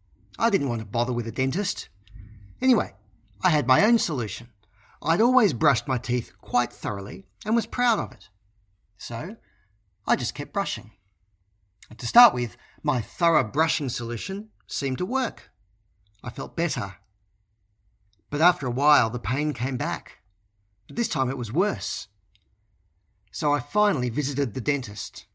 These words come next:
That was painful too. It was painful to admit that I should have seen a dentist ages ago.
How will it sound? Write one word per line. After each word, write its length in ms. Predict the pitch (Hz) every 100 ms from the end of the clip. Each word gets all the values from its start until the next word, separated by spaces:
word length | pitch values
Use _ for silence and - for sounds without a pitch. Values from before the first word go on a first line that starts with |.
| _ _ _ _ _ _ _ _ _ -
That 120 | -
was 140 | 185 135
painful 460 | 107 143 131 156
too. 400 | 135 247 254 107 - _ _ _ _ _ _ _ _ -
It 60 | 190
was 180 | 196
painful 680 | - - 208 254 247 156 127 -
to 160 | 190 202
admit 420 | 180 247 196 - _ _ -
that 120 | 170
I 80 | 160
should 180 | -
have 100 | 160
seen 200 | - 156
a 40 | 135
dentist 380 | 147 143 131 156
ages 300 | 175 170 127
ago. 300 | - -